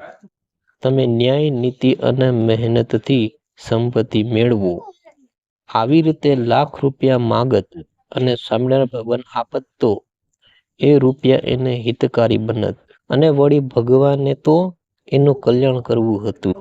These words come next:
લાખ રૂપિયા આપત તો એ ભગવાનને થોડા દિવસમાં ભૂલી જાત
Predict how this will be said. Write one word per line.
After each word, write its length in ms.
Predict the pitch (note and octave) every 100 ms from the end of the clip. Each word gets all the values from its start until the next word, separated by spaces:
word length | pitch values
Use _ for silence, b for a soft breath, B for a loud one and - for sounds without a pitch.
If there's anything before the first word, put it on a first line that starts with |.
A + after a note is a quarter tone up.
| -
લાખ 500 | A#2 B2 C3+ - C3+
રૂપિયા 380 | C3+ C3+ C3+ -
આપત 340 | - C3 - C#3+ _ -
તો 200 | G2 - -
એ 120 | C#3+
ભગવાનને 800 | C3+ A#2 B2+ C3+ C#3 C#3 C#3 C#3+
થોડા 500 | C#3+ - C3 C3+ C3+
દિવસમાં 680 | A#2+ A#2+ C3 C3+ - - B2+
ભૂલી 380 | A#2+ A#2 A#2 G#2
જાત 280 | G2 F#2+